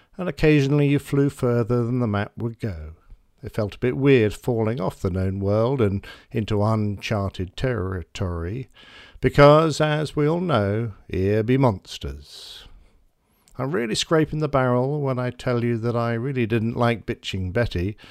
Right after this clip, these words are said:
I guess it was because she had generally brought bad news. Even if it wasn't to say, "Engine fire left, engine fire left," or another major hiccup,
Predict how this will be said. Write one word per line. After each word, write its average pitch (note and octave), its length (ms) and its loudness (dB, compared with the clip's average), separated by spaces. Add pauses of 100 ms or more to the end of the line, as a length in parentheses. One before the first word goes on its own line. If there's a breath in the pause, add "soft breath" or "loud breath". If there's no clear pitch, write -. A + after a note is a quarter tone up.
(380 loud breath)
I D#3+ 100 -6
guess C3+ 260 -4
it D3+ 100 -4
was A2+ 140 -6
because A#2+ 400 -2
she A2+ 220 -2
had G#2+ 160 -2
generally G#2+ 460 0
brought F#2+ 420 -6
bad F#2+ 340 -4
news. F2 560 -2 (640 soft breath)
Even A#2+ 280 -2
if A#2+ 140 0
it - 120 -6
wasn't A#2+ 400 0
to A2 120 -8
say, F#2 400 0 (260)
"Engine F#3 420 0
fire A3 380 2
left, A#3+ 460 0 (140)
engine A3 400 2
fire A3+ 400 2
left," C4 460 2 (420 loud breath)
or A#2 420 6
another A#2 380 2
major F#2+ 380 0
hiccup, F#2 440 -4